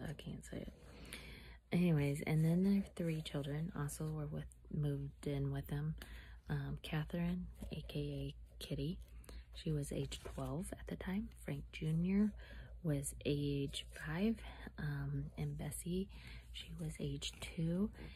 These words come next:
And shortly after they moved in, Harry, um, was born. Um, but they also did have two daughters pass away that were older than Catherine.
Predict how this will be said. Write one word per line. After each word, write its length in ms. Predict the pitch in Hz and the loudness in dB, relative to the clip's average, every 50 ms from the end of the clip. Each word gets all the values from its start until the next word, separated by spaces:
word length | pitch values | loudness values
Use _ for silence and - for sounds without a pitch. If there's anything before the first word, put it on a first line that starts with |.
| - - - - | -12 -10 -6 -2
And 260 | 170 156 156 160 160 - - | -2 0 0 -2 -4 -6 -6
shortly 500 | - - - 202 214 - 214 226 208 190 | -6 -4 -2 0 0 2 2 2 2 2
after 320 | 175 175 170 - - 175 | 2 -2 -4 -6 -4 -4
they 200 | 170 165 156 156 | -2 -2 -2 -2
moved 380 | 160 151 147 147 151 160 - 151 | -2 -4 -4 -4 -6 -4 -4 -2
in, 300 | 147 139 139 139 143 156 - - - - - - - - - - | -2 -2 0 0 -2 -2 -4 -8 -14 -14 -14 -14 -14 -12 -4 0
Harry, 540 | - 185 175 175 170 156 151 147 147 151 151 - - - - - - | 2 4 4 4 2 0 0 0 0 -2 -4 -6 -10 -10 -10 -8 -4
um, 300 | 156 147 143 143 143 143 | -4 -4 -4 -4 -4 -4
was 140 | 143 139 139 | -4 -4 -6
born. 460 | - - 139 139 139 139 135 139 143 139 - - - - - - - - - - - - - - - - - - - - - - - - - - - - - - | -6 -6 -6 -6 -4 -4 -4 -4 -6 -8 -8 -10 -10 -10 -10 -12 -14 -16 -16 -16 -16 -14 -14 -14 -14 -16 -16 -16 -16 -16 -16 -16 -16 -18 -18 -16 -16 -16 -10 -6
Um, 440 | - 156 151 143 131 135 135 151 156 - - - - - - - - - - - - | -4 -4 -2 -2 -2 -2 -4 -4 -6 -8 -10 -14 -16 -14 -14 -14 -16 -16 -8 -2 2
but 280 | 190 165 147 147 - - - - - - - - - - - - - - - | 4 4 4 2 0 -4 -8 -16 -16 -16 -16 -16 -16 -18 -18 -18 -18 -10 -2
they 240 | - 156 175 170 - - - 196 | 2 4 4 4 4 2 0 0
also 300 | 202 220 - - - 208 202 - - | 0 0 -2 -4 -6 -6 -6 -4 -2
did 180 | - 175 170 165 | 0 2 2 2
have 260 | 160 160 156 151 151 | 0 0 -2 -2 -2
two 200 | - - 160 151 | 0 0 0 0
daughters 400 | 147 151 160 147 151 151 156 156 - - | 0 0 -4 -4 -4 -4 -4 -4 -6 -8
pass 280 | - - 180 - - | -10 -10 -10 -8 -8
away 420 | - - - 175 - 143 - 151 151 | -6 -6 -6 -6 -6 -6 -6 -6 -6
that 160 | - 147 - - | -6 -6 -4 -2
were 160 | 147 147 - | -2 -4 -4
older 380 | - - - - - - 135 143 | -4 -6 -8 -6 -4 -4 -4 -4
than 200 | 147 143 143 143 | -4 -4 -4 -4
Catherine. 580 | - - - 143 - - - - - 185 165 | -4 -4 -6 -6 -6 -6 -6 -8 -6 -6 -8